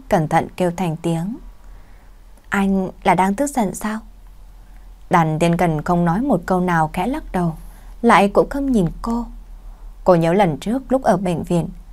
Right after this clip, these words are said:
hình như bởi vì cô nói hy vọng anh đem lời cô nói muốn cùng anh hẹn hò quên đi,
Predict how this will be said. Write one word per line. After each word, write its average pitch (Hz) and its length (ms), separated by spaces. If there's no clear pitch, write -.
hình 165 220
như 175 140
bởi 175 200
vì 160 220
cô 185 200
nói 175 200
hy 202 160
vọng 185 280
anh 185 180
đem 180 220
lời 170 240
cô 185 120
nói 185 440
muốn 202 360
cùng 208 160
anh 262 200
hẹn 226 200
hò 165 320
quên 233 260
đi, 233 240